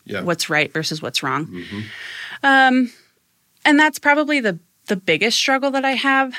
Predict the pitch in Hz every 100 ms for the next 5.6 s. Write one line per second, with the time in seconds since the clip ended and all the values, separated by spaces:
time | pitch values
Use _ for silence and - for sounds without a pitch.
0 | 220 208 196 190 190 196 233 240 254 240
1 | 175 185 196 - 190 185 196 185 165 151
2 | 170 190 190 190 180 170 165 165 160 160
3 | 160 151 147 - _ _ 175 160 170 180
4 | 175 160 156 151 147 147 - 156 156 160
5 | 175 190 202 - 165 151